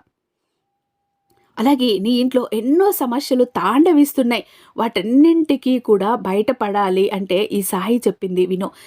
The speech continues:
నీ సాయి చెప్పింది ఒక్క రెండు నిమిషాలైతే విను తల్లి.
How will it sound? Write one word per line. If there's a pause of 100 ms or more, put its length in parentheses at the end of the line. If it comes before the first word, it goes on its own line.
(120)
నీ
సాయి
చెప్పింది
ఒక్క
రెండు
నిమిషాలైతే (280)
విను
తల్లి.